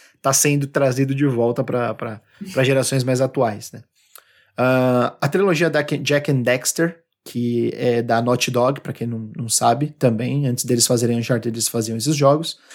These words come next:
Siphon Filter um vai vir, inclusive com troféus, achei muito interessante isso. Tekken dois, Worms Armageddon, ou Worms Armageddon, é, Fantavision e Siren.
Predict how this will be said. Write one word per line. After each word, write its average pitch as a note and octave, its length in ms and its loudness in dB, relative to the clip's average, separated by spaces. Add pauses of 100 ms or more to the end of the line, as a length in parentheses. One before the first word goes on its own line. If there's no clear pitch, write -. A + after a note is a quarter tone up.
(140)
Siphon A#3 420 2
Filter G3 400 2
um F3+ 320 2
vai C3 180 4
vir, C3+ 320 0
inclusive D#3 540 0
com F3+ 220 -2
troféus, D#3 760 0 (240)
achei C3 240 0
muito C3+ 300 0
interessante B2+ 640 -2
isso. - 220 -4 (300)
Tekken D#3+ 460 2
dois, C3+ 580 0 (340)
Worms G#3 320 0
Armageddon, D3 720 0 (260)
ou B2 240 -2
Worms B2 280 0
Armageddon, B2 640 -2 (300)
é, B2+ 460 2
Fantavision F3+ 760 0 (120)
e B3+ 280 -2 (240)
Siren. A#2+ 720 0